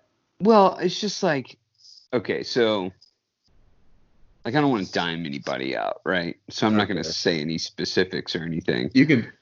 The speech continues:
Speaker 2: put it in the chat, nah, if you got
Speaker 1: Like,
Speaker 2: hurt.
Speaker 1: well, it kinda, this kinda, it's kinda hard 'cause it kinda sets up the topic, you know?
Speaker 2: Yeah.
Speaker 1: But
Speaker 2: Well, do you,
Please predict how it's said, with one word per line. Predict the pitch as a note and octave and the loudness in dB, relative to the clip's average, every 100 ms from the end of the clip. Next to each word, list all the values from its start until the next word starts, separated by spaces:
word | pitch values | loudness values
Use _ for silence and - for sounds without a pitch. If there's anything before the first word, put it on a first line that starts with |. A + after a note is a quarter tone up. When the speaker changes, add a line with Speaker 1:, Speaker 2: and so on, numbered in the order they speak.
| _ | _
Speaker 2:
put | D#3 C#3+ | 6 6
it | |
in | A#2+ | 6
the | G#2 | 2
chat, | A2 F#2 - - | 2 0 -2 -10
nah, | G2 F2+ E2 - - _ _ _ _ _ _ | -6 -6 -6 -12 -20 _ _ _ _ _ _
if | F2 - | -12 2
you | |
got | D3+ | 6
Speaker 1:
Like, | C#3+ B2 | 8 6
Speaker 2:
hurt. | F#2+ F#2+ - _ _ _ _ _ _ _ _ _ _ _ | 2 -4 -8 _ _ _ _ _ _ _ _ _ _ _
Speaker 1:
well, | D3+ D#3 | 4 6
it | C#3 | 4
kinda, | - F#3 C#3 | 0 0 -2
this | G2 A2+ - | -4 -6 -6
kinda, | - D#3 | -6 -6
it's | - G#2 - | -2 -4 -2
kinda | - D#3+ | -4 -2
hard | - A#2+ F#2 | 4 4 2
'cause | - | -8
it | F2 | -6
kinda | B2 G2 | -4 -4
sets | - G2+ - | -2 -4 -4
up | G#2 | -6
the | - | -8
topic, | - - G2+ - - - | -6 -4 -4 -10 -12 -8
you | F2 | -4
know? | E2+ A2+ - _ _ _ - | -2 -4 -8 _ _ _ -12
Speaker 2:
Yeah. | G2 E2+ - - | -8 -8 -2 4
Speaker 1:
But | G#2+ | 6
Speaker 2:
Well, | A2 | 6
do | |
you, | A#2+ | 2